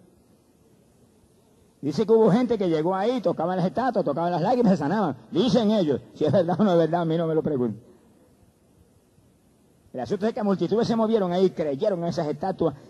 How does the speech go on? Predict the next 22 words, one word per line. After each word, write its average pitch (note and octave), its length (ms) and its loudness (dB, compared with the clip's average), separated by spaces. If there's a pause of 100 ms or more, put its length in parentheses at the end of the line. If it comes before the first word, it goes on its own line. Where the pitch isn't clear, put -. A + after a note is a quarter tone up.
(140)
y, D3 360 -2 (320)
y - 60 -10
fotografiaron D3 580 -2
las D#3 120 -2
estatuas E3 480 -6
e D3+ 40 0
hicieron E3+ 360 -2
otras D#3+ 180 -2
estatuas D#3+ 320 -4
similares D#3+ 540 -4
y - 20 -8
se B2+ 60 -8
formó D3 300 -6
un F3+ 80 -4
escándalo D#3+ 360 -6
con D3+ 140 -6
el C3+ 60 -4
asunto. A#2 260 -4 (960)
¿Sería A#3 400 0
eso A#3+ 160 2
de A#3+ 120 2
Dios? C#4+ 220 2